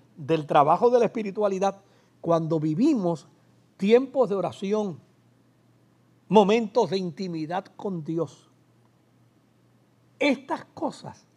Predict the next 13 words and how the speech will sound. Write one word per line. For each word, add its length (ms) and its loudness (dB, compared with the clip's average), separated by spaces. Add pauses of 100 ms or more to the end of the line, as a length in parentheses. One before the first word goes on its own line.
(340)
<laughs> 100 -14 (2750)
presentar 640 -4
nuestras 360 -4
peticiones 640 -6
a 80 -6
Dios, 440 -8
nuestras 340 -12
cuitas 440 -6
a 60 -6
Dios, 320 -10 (800)
vivir 320 2
una 180 -2
vida 360 -4